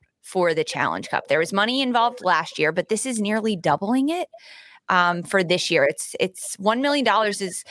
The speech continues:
actually equivalent to what the twenty twenty M L S Cup is Back tournament did. That was their prize money. So that's what U K G is kind of going off of and, and funding, uh, the payout for the players. So if you make it to the semifinals,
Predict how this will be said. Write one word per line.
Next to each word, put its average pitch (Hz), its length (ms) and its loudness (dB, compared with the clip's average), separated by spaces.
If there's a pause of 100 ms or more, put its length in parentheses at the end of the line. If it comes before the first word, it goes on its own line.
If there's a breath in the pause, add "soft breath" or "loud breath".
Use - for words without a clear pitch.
(440 loud breath)
actually 208 320 0
equivalent 202 500 0
to 190 100 -4
what 180 260 0
the 190 80 -2
twenty 190 300 -4
twenty 180 460 -6
M 175 140 -2
L 180 160 2
S 170 180 0
Cup 165 260 -2
is 160 120 -4
Back 139 460 0
tournament 117 480 -6
did. 85 280 -4
That 131 200 2
was 147 140 -4
their 135 180 2
prize 87 360 -2
money. - 280 -8
So 151 280 0 (320 loud breath)
that's 180 200 -2
what 196 140 2
U 180 100 -4
K 185 180 2
G 165 320 -2
is 156 120 -4
kind 160 180 -2
of 156 100 -10
going 165 280 0
off 147 220 0
of 151 220 0
and, 127 240 -6
and 139 160 -10 (400)
funding, 170 580 -2 (420 loud breath)
uh, 156 260 2
the 170 80 2
payout 165 440 0
for 180 100 -4
the 151 100 -2
players. 160 480 0
So 160 180 0
if 156 120 -2
you 160 100 -6
make 156 240 -4
it - 120 -2
to 165 240 -2
the 147 100 -6
semifinals, 185 1120 0